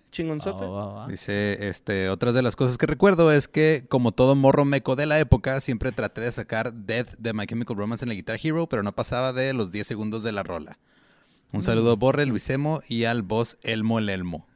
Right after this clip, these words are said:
Speaker 3: ¿Elmo el Emo? Ah, no sé.
Speaker 1: Elmo el Emo.
Speaker 2: Elmo el Emo.
Speaker 1: <laughs> Eh, mi Andrés Va-, Velázquez, un saludote, güey.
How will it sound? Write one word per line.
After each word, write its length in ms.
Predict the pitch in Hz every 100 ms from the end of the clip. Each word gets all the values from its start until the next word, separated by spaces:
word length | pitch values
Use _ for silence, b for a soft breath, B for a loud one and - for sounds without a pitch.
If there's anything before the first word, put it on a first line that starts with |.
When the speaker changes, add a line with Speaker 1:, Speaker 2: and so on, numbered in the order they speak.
| _ _ -
Speaker 3:
¿Elmo 460 | 90 98 98 104
el 140 | 104 123
Emo? 280 | 160 196 170
Ah, 120 | 98
no 180 | 117 143
sé. 120 | 135
Speaker 1:
Elmo 300 | 143 143 147
el 80 | 131
Emo. 160 | 123 143
Speaker 2:
Elmo 80 | 120
el 60 | 123
Emo. 140 | 135
Speaker 1:
<laughs> 40 | 175
Eh, 320 | 170 170 170
mi 100 | 170
Andrés 360 | 160 175 170 151
Va-, 220 | 165 170 -
Velázquez, 560 | 143 156 160 180 175
un 160 | 165 165
saludote, 520 | - 160 151 190 220
güey. 220 | 226 240